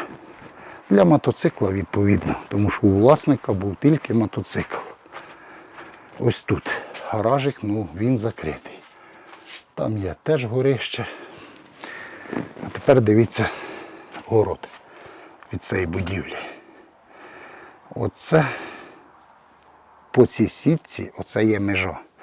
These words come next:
Аж до річки Південний Буг. Там внизу протікає річка Південний Буг. Я вважаю, що тут буде десь до ста метрів, може, сто двадцять метрів. Дальше долина і річка Південний Буг.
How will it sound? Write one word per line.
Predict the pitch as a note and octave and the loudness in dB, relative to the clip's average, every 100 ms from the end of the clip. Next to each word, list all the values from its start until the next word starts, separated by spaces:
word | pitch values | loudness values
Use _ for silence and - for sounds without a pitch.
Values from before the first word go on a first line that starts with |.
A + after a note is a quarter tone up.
| - - - - - | -18 -16 -14 -14 -10
Аж | - D3 E3+ C#3 | 0 4 6 6
до | A#2 A2 | 6 8
річки | A#2 - G#2+ | 8 6 0
Південний | - F2+ F2+ G2+ G#2 G#2 | 0 0 2 4 4 4
Буг. | F#2 D2+ - - | 0 -4 -12 -2
Там | - A#2 D3 C#3+ | 6 6 8 6
внизу | A#2 G2 A2 C#3+ | 4 2 2 2
протікає | G2+ F#2 - A2 G2+ | 0 -4 -4 -2 0
річка | G2 - - | 0 -2 -2
Південний | F2+ G2 G2 G2 F#2+ | -2 0 0 0 0
Буг. | D#2+ C#2+ - - _ _ - - - - - - - - _ _ _ _ - | -4 -8 -16 -20 _ _ -20 -20 -18 -16 -16 -18 -20 -20 _ _ _ _ 6
Я | B2+ D3+ | 8 10
вважаю, | B2+ B2 A#2+ A#2 | 10 8 10 8
що | G2+ A2+ | 6 0
тут | - A2+ | 2 2
буде | F2 F#2 G2+ F2+ | 2 2 2 0
десь | F2 F2+ E2+ | -4 -6 -2
до | F2+ C3+ | 2 2
ста | - - G2+ | 2 2 2
метрів, | F2+ G2 F#2 E2 G#2+ A2+ C#3 - - - | 2 -4 -4 -4 0 2 0 -8 -20 -2
може, | A#2+ G2+ E2+ | 0 0 -2
сто | - F2 | -6 -6
двадцять | D#2 E2+ F2+ - - | -4 -2 -2 -4 -4
метрів. | A2+ A2+ C3+ B2 - - _ _ _ | -2 -2 -2 -4 -4 -20 _ _ _
Дальше | A2+ A2 - F#2+ | 0 2 0 -4
долина | G2+ A2 D3 C#3+ - | 0 4 4 2 -4
і | G2+ | -4
річка | G2 G2+ - | -4 -6 -8
Південний | - F#2+ G2 G2 F#2+ | -6 -4 -2 -2 -4
Буг. | E2+ D2+ - | -6 -10 -14